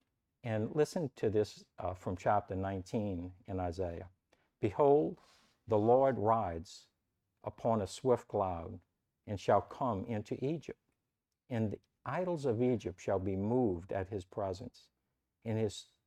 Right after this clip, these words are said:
and the heart of the, of, of Egypt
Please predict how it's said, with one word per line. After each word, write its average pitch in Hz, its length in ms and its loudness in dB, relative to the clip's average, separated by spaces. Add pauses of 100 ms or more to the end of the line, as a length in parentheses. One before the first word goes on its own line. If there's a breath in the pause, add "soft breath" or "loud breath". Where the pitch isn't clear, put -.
(640)
and 120 160 -4
the 98 80 2
heart 156 440 2
of 92 140 -4
the, 101 180 -2 (200)
of, 104 280 -2
of 92 280 -6 (520)
Egypt 117 420 -2